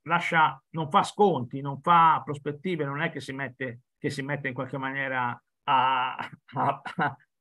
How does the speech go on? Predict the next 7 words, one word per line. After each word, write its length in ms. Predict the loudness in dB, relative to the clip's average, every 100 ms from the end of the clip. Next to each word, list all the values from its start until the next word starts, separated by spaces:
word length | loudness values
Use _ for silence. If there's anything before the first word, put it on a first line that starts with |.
| _
a, 260 | -4 -4 -4
a 140 | -6
fare 360 | 0 4 6 4
celebrazione 560 | 0 0 -2 -4 -4 -2
della 120 | -2
massoneria, 640 | -4 -6 -6 -4 -6 -6
no? 320 | -4 -6 -6